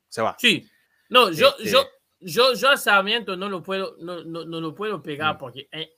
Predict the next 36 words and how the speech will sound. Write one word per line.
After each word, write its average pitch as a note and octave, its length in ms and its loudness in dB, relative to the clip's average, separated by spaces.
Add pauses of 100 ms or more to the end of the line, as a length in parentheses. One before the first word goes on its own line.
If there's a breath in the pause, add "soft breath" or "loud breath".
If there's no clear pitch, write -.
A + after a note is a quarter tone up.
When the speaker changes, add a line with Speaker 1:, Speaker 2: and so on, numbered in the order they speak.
Speaker 2:
en F#3+ 160 -4
el F#3 180 -4
contexto G3 580 -2
de E3+ 120 -6
Sarmiento F3+ 580 -8 (360)
tiene A3 320 0
sentido E3+ 440 -6
hacer D3+ 240 -6
lo C#3 80 -10
que B2 80 -14
están B2 200 -14
haciendo. - 280 -20 (280)
Ahora, B2 360 -6
Speaker 1:
Hacen E3+ 140 2
Speaker 2:
hay G3 80 4
Speaker 1:
lo A3 60 -4
que A3+ 100 -4
pueden. B3 120 -2
Speaker 2:
clubes, G#3+ 420 2 (920)
clubes F3 760 -4 (680)
Speaker 1:
Eh. E2+ 240 -10
Speaker 2:
sí, - 140 -20
con D#3+ 200 -6
un, F3 540 -8
que E3 120 -8
son E3+ 280 -4
grandes G#3+ 440 0
y E3 120 -12
que B3 100 -4
actúan A3 420 -6
como D3+ 300 -10
clubes F#3 360 -10
chicos. - 400 -18 (280)
Speaker 1:
Sí, C3+ 340 0 (200)
sí, F#3+ 180 0
totalmente. A#2+ 600 -6